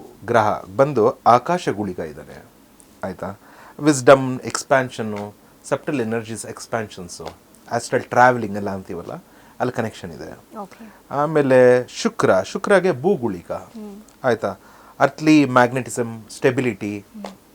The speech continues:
Speaker 1: ಆ,
Speaker 2: ಹ್ಮ್.
Speaker 1: ಇದು ಬರುತ್ತೆ. ಮತ್ತೆ, ಹ್ಮ್, ಶನಿ, ಶನಿ ಕಾಲ ಗುಳಿಗ ಅಂತ ಅಂತೀವಿ.
Speaker 2: ಹ್ಮ್.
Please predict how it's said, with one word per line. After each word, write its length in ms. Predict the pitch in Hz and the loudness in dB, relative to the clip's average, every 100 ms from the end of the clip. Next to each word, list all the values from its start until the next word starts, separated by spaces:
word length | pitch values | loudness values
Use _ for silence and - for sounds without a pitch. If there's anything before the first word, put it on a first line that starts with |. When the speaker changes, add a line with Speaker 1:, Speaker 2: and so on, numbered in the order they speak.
| - | -10
Speaker 1:
ಆ, 100 | 107 | -8
Speaker 2:
ಹ್ಮ್. 460 | 170 247 - 220 208 | -8 -12 -20 -20 -6
Speaker 1:
ಇದು 140 | 160 127 | -4 0
ಬರುತ್ತೆ. 560 | 101 - - 92 90 - - - - | 0 -2 -6 -6 -8 -16 -20 -20 -4
ಮತ್ತೆ, 480 | 139 151 160 156 170 - _ _ _ 120 | -2 0 2 2 0 -6 _ _ _ -10
ಹ್ಮ್, 540 | 117 107 98 95 90 | -6 -6 -4 -4 -6
ಶನಿ, 520 | - - 175 180 92 - _ | -4 2 2 2 -4 -12 _
ಶನಿ 360 | - - 143 156 - | -14 -8 -8 -8 -10
ಕಾಲ 380 | - 117 127 135 | 2 4 4 2
ಗುಳಿಗ 360 | 107 110 101 | 0 -2 0
ಅಂತ 300 | 107 104 101 | 0 0 -2
ಅಂತೀವಿ. 460 | 127 92 85 65 - _ _ - | -6 -6 -12 -18 -20 _ _ -16
Speaker 2:
ಹ್ಮ್. 280 | 226 208 | -14 -14